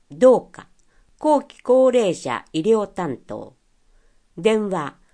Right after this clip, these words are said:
二九九八九二一八。追加可能項目。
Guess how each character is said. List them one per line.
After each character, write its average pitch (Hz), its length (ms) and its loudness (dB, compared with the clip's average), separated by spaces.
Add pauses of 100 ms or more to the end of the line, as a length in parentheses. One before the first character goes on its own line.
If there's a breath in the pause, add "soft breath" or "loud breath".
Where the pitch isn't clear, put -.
(240)
二 294 380 0
九 254 280 0
九 240 400 -2
八 - 480 -10
九 277 400 -2
二 240 540 -2
一 175 340 -4
八。 180 540 -12 (1500)
追 254 300 -4
加 214 180 -2
可 185 240 -6
能 196 260 2
項 185 300 2
目。 113 420 -12